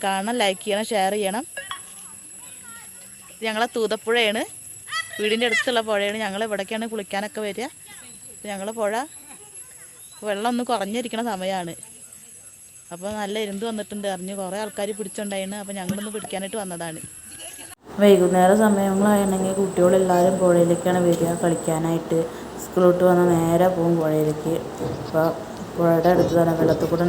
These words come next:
Speaker 2: മീനുകൾ ഇങ്ങനെ പോണ്. പിന്നെ കുട്ടികളുണ്ട്, പുഴ കണ്ടാൽ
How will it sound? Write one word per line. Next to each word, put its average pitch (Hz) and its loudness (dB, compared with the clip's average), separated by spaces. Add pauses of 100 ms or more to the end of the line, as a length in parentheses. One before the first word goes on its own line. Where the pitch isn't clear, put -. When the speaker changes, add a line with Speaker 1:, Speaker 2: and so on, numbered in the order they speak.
(120)
Speaker 2:
മീനുകൾ 165 2
ഇങ്ങനെ 165 0
പോണ്. 165 0 (920)
പിന്നെ 156 0 (100)
കുട്ടികളുണ്ട്, 180 6
പുഴ 175 6 (120)
കണ്ടാൽ 180 4